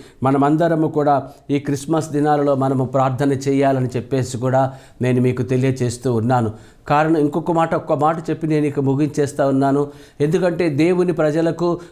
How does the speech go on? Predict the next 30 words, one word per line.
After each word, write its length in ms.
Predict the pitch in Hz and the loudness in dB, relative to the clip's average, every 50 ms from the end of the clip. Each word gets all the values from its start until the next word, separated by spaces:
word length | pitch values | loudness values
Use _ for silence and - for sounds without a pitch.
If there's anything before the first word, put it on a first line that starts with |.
| - - | -6 -2
దేవుని 380 | 127 151 170 165 170 165 165 | 0 2 2 2 2 2 2
బిడ్డలు 380 | 151 131 131 147 147 180 180 175 | 0 0 0 0 0 0 0 0
కాని 300 | 170 - 156 151 156 160 | 0 0 0 2 2 2
వారికి 340 | 151 151 147 147 147 131 131 | 2 2 2 2 0 -2 -2
వ్యత్యాసాన్ని 580 | 139 135 135 160 151 147 147 - 147 139 139 | -4 -2 0 0 -2 0 0 0 0 0 0
చూపిస్తూ 520 | 135 135 139 135 139 143 131 135 - 143 131 | 0 0 -2 -2 -2 -4 -4 -4 -2 -2 -2
ఉన్నాను. 320 | 131 127 143 143 143 143 143 - - - - - 131 | 0 0 0 0 0 0 -4 -8 -16 -16 -8 -2 0
ఐగుప్తు 400 | 160 180 170 185 190 190 185 190 | 0 0 0 0 -2 0 0 0
యొక్క 240 | 175 175 165 175 | 2 2 2 0
దేశంలో 760 | 156 135 156 165 165 165 190 175 165 165 165 165 165 151 160 - - - | 0 2 2 0 0 0 0 0 2 2 2 2 2 0 -2 -8 -6 -2
దాసత్వంలో 680 | 123 147 160 165 - 190 185 - 190 170 170 170 170 165 | 0 0 0 0 -2 -4 -2 -2 -2 0 2 2 2 2
ఉన్నప్పుడు 600 | 156 151 151 160 156 156 160 156 156 151 147 147 - - - - _ - | 2 2 2 2 0 0 -2 -2 0 0 -2 -2 -6 -14 -20 -14 _ -2
పది 200 | 156 170 160 202 | -2 0 0 0
తెగుళ్ళు 400 | 196 - 202 185 - 190 185 180 | 0 0 0 0 0 0 0 0
మనకు 440 | 160 156 156 156 156 156 190 208 226 233 - - - - | 0 0 0 0 0 -2 -2 -2 -2 -4 -8 -12 -6 -6
వచ్చి 320 | 135 131 135 - - 135 | -4 -4 -4 -4 -2 0
ఉన్నవి. 340 | 135 123 123 117 104 104 95 - - - - - - - | 0 0 0 -2 -2 -4 -6 -10 -14 -20 -20 -10 -4 -2
పది 200 | 165 180 233 226 | -2 0 0 0
తెగుళ్ళు 380 | 233 233 208 185 196 190 190 185 | 2 2 0 2 2 0 2 2
వచ్చినప్పుడు 760 | 175 170 170 - 170 160 160 156 165 165 156 160 160 151 156 - - - - - | 0 0 -2 -2 -2 -2 -2 -2 -2 -2 0 0 0 0 -2 -6 -16 -12 -4 0
మరి 200 | 139 147 143 143 143 143 143 139 139 139 143 147 | 0 2 2 2 2 2 2 2 0 0 -2 -2
ఈ 120 | 147 139 139 131 | 0 2 2 4
ఐగుప్తు 420 | 131 151 180 180 214 - - 208 | 4 2 2 2 0 0 0 0
దే-, 240 | 202 175 185 185 180 151 | 0 2 2 2 4 2
ఐగుప్తీయులుగా, 1120 | 156 175 175 190 190 190 - 196 190 180 180 175 180 180 165 175 175 165 160 156 156 147 143 | 2 2 2 0 -2 -2 -2 -4 0 0 2 2 2 0 2 2 2 4 4 4 2 2 2
ఐగుప్తీయులుగా 800 | 151 175 180 196 190 190 - - 190 185 185 180 180 170 156 156 | 2 2 0 -2 -4 -4 -2 -2 0 0 0 0 0 0 2 2
అందరికీ 460 | 156 156 160 160 185 180 165 185 185 | 2 0 0 0 -2 -2 -2 -2 -2
కూడా 280 | 170 170 170 170 160 165 | -4 -2 -2 -2 0 0
ఏంటంటే 460 | 160 160 156 151 160 160 156 143 156 | 2 0 0 0 0 -2 -2 0 0
అక్కడ 380 | 151 151 - 160 151 151 151 | -2 -2 0 0 2 2 2